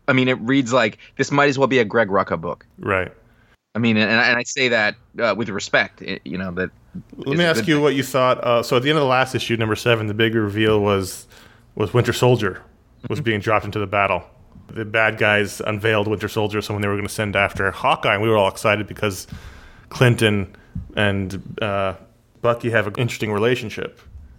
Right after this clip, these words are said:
Speaker 1: Mm-hmm.
Speaker 2: And here he is very quickly dispatched by Bullseye. Like, he comes into the battle <laughs> and dies immediately. So what did you think of that happening as opposed to what we thought was gonna happen?
Speaker 1: I liked it as a left turn.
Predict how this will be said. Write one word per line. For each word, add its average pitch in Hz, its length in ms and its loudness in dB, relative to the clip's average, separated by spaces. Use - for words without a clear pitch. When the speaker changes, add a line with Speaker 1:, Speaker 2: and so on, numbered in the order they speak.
Speaker 1:
Mm-hmm. 107 120 4
Speaker 2:
And 107 300 2
here 127 360 2
he 113 240 -2
is 98 120 -2
very 143 220 2
quickly 127 240 2
dispatched 107 400 0
by 101 80 0
Bullseye. 95 360 -4
Like, 104 140 -4
he 120 80 0
comes 131 200 0
into 117 120 -2
the 110 80 0
battle 110 420 2
<laughs> - 220 -16
and 131 120 0
dies 110 240 2
immediately. 107 440 -4
So - 120 -6
what 127 80 4
did 131 100 2
you 123 60 0
think 120 180 0
of 107 100 -2
that 113 240 2
happening 104 340 0
as 98 60 -8
opposed 101 340 -4
to 95 300 -6
what 110 140 -4
we 117 80 -2
thought 110 220 0
was 95 100 -8
gonna 87 120 -8
happen? 87 300 -10
Speaker 1:
I 160 100 0
liked 196 280 0
it 190 80 2
as 160 140 0
a 143 60 -4
left 135 280 0
turn. 87 320 -6